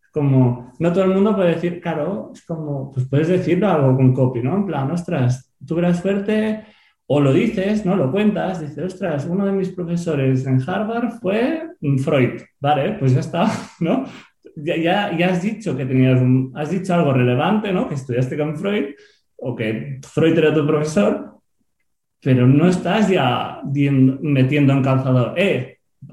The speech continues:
para, ¿sabes? Que yo soy, que tengo estos másters", vale, pues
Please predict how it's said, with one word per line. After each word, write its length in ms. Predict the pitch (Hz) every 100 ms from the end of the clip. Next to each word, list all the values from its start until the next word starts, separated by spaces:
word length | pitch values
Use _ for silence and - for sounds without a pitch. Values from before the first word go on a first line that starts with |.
| 139
para, 540 | 175 170 113 - - -
¿sabes? 380 | 147 175 233 - -
Que 100 | 139
yo 140 | 160
soy, 560 | 175 180 151 127 120 - _ _ _ _
que 140 | -
tengo 280 | 131 190 185
estos 300 | 151 127 131
másters", 560 | 127 117 - 90 - _ -
vale, 240 | 131 123 107 - _ _
pues 340 | - 123 -